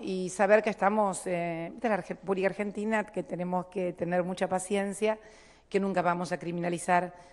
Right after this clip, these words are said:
la protesta social, pero eso no es protesta social. Eso es apenas un cocoliche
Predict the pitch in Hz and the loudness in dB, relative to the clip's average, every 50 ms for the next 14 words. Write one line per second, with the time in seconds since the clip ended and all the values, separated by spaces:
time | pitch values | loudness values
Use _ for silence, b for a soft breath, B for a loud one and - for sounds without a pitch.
0 | - - - 175 175 - 175 175 175 - 185 175 175 - - 175 170 170 165 160 | -18 -8 -2 0 0 2 2 0 0 0 -2 -4 -4 -2 -2 0 2 2 0 -2
1 | 165 165 B B - - 196 175 - 185 185 185 185 - 165 175 165 - - 160 | -4 -6 B B -8 -6 -6 -2 0 0 0 0 0 -2 -2 -2 -2 -2 -4 -6
2 | 156 143 139 - - 151 - - 156 139 - - - 151 143 131 127 120 - - | -6 -8 -8 -8 -10 -10 -6 -6 -6 -6 -6 -8 -6 -4 -4 -4 -4 -6 -10 -16
3 | - - - 139 - - - - 139 131 131 147 - 175 160 170 156 - 165 147 | -18 -16 -14 -12 -12 -8 -8 -6 -6 -8 -10 -10 -10 -8 -6 -6 -6 -6 -6 -6
4 | - 160 156 151 156 156 147 139 - - 170 170 - 175 151 - - 147 156 165 | -4 -4 -2 -2 -2 -4 -4 -6 -8 -10 -10 -6 -6 -6 -4 -4 -6 -6 -6 -6
5 | 156 - - 170 160 156 147 | -8 -6 -4 -2 -2 -2 -4